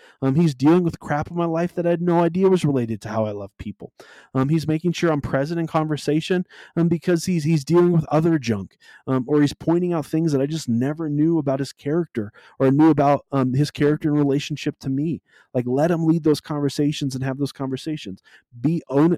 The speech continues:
honest and open, which means, like, let it all out. Talk about your emotion. "God, when I think about this situation, I feel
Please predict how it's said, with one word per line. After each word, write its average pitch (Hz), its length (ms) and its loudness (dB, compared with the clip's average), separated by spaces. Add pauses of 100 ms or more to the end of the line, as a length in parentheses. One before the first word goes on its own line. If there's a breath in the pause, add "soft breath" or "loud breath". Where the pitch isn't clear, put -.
(140)
honest 156 380 0
and 165 120 0
open, 147 300 0
which 139 200 0
means, 175 160 0
like, 147 140 -2
let 143 200 2
it 180 80 2
all 156 200 2
out. 151 240 -6 (1160)
Talk 170 200 2
about 170 220 2
your 120 120 2
emotion. 107 440 -4 (420 loud breath)
"God, 147 200 2
when 151 100 2
I 170 60 0
think 170 260 0
about 160 180 -2
this 160 140 2
situation, 156 580 -2
I 131 100 -4
feel 127 200 0